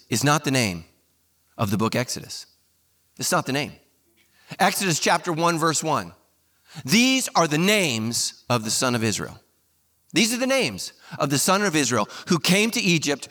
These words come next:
with Jacob, each with his household. You know that Exodus is not the name? Of the second book in the Bible.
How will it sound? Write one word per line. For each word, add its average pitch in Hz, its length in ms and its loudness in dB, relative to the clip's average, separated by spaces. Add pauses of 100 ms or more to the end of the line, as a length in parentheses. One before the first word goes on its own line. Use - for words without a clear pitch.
(100)
with 185 320 0
Jacob, 143 460 -2 (240)
each 262 280 4
with 202 260 0
his 185 340 0 (240)
household. - 600 -4 (1300)
You 165 120 0
know 190 60 2
that 180 120 2
Exodus 185 400 -2
is 131 100 -4
not 143 220 0
the 143 60 -2
name? 135 300 -2 (540)
Of 120 120 -2
the 120 80 -2
second 139 440 -2
book 131 180 -4
in 131 60 -4
the 120 80 -6
Bible. 120 360 -2